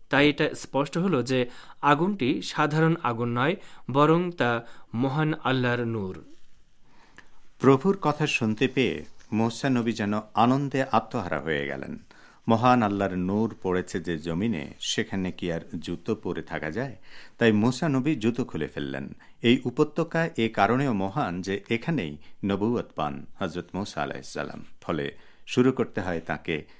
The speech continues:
Speaker 2: মানুষকে সুপথ দেখানোর মিশন। এ সময় সর্বপ্রথম ঐশী প্রত্যাদেশ পান এই মহান নবী। এতে বলা হয়েছে, "এবং আমি তোমাকে মনোনীত করেছি,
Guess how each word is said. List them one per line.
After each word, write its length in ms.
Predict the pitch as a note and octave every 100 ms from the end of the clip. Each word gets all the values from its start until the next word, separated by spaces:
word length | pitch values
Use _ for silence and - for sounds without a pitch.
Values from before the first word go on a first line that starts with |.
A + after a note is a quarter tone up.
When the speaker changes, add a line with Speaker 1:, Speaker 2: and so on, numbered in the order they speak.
| - G2
Speaker 2:
মানুষকে 580 | F#2 G#2 A2+ - A#2
সুপথ 520 | G#2 - F#2+ G#2 F#2 -
দেখানোর 440 | - D2+ C#2 D2
মিশন। 420 | F2 - - - - - - - - -
এ 100 | C#3
সময় 320 | C#3+ F3 C3+
সর্বপ্রথম 720 | E3+ - C3 B2 - - D3 C#3 A2+
ঐশী 300 | A#2+ - C3
প্রত্যাদেশ 560 | G2+ - G2+ F#2+ E2+
পান 340 | - D#2 D#2 - -
এই 120 | E2+ D#2+
মহান 320 | D#2+ F2+ D#2+
নবী। 320 | C#2 C2+ C2 - - -
এতে 180 | - E2
বলা 220 | F2 F2+
হয়েছে, 420 | G#2 G2 - C#3 - - - - - - - -
"এবং 240 | A#2 B2
আমি 240 | B2 A#2+ C3
তোমাকে 360 | C3 A2+ A#2
মনোনীত 480 | F#2+ F#2+ G2+ F#2+ D#2+
করেছি, 600 | D#2 D2+ C#2 - - C2+